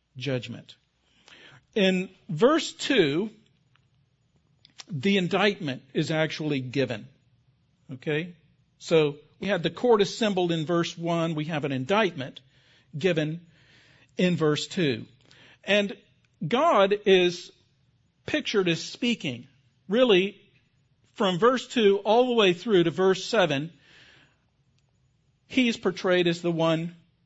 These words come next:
laying the charges against those who were appointed to rule or to lead. And the, there are two charges that take the form of a question. Okay?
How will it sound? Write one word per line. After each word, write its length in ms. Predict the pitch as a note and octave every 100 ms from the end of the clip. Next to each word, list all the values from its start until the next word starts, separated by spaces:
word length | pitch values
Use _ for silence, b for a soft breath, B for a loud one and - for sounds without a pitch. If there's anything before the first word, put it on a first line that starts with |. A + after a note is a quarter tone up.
| _
laying 440 | D#3+ F3+ A#3 B3+ A3+
the 100 | G3
charges 600 | F#3 A3+ A3 F3 E3 D3
against 420 | D3+ G#3 A3+ A3
those 280 | F3+ F3 F3
who 120 | G3+
were 120 | E3
appointed 480 | D3 - G#3+ G#3+ G#3+
to 80 | G3
rule 500 | F3 F3+ E3 E3 F#3 b b b b _
or 220 | E3 E3
to 180 | E3 E3
lead. 480 | D#3 D#3+ B2+ A2 - b b b b b
And 320 | G3 G3 F#3 - b b _ -
the, 360 | D#3+ G3 F3+ - - _ _ _ _ G3+
there 220 | G3+ G3+
are 60 |
two 340 | F#3 - D#4+ D4+
charges 840 | - B3 G#3+ D#3+ A#2+ A2 - - _ _ _ _ _ _ _ -
that 260 | G3+ G3
take 300 | - D4+ -
the 100 | G#3+
form 360 | F3 - G#3+ G#3+
of 120 | G3
a 60 | D#3+
question. 600 | - A#3+ G3+ - B2+ - _ _ _ _ _ _ _ _
Okay? 520 | D3 C#3 F#3 F#3 G3+